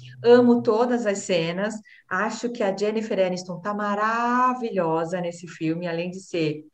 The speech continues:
linda, ela tá maravilhosa. O timing de comédia dela com a Adam Sandler é muito bom.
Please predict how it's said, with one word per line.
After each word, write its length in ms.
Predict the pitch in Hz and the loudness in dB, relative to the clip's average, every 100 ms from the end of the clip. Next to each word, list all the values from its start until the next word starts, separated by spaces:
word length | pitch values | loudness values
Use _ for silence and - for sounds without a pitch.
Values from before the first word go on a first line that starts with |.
| _ _ - | _ _ -10
linda, 500 | 170 175 175 190 226 - - - | -4 -4 -2 -2 -4 -10 -18 -12
ela 160 | 170 185 | -4 -4
tá 160 | 185 190 | -2 -2
maravilhosa. 800 | 190 208 220 190 175 196 202 214 214 - | 0 -2 0 0 2 2 0 -4 -8 -10
O 120 | 196 | -2
timing 420 | 226 220 233 226 | 4 4 4 2
de 140 | 202 | 0
comédia 560 | 208 208 196 196 196 190 | 2 2 4 2 2 2
dela 340 | 185 180 180 | 4 4 2
com 160 | 180 190 | 2 2
a 60 | 180 | 2
Adam 160 | 180 | 2
Sandler 420 | 180 190 170 175 - | -2 -4 -2 -2 0
é 100 | 208 | 2
muito 380 | 202 208 233 202 | 2 2 0 0
bom. 220 | 180 | 0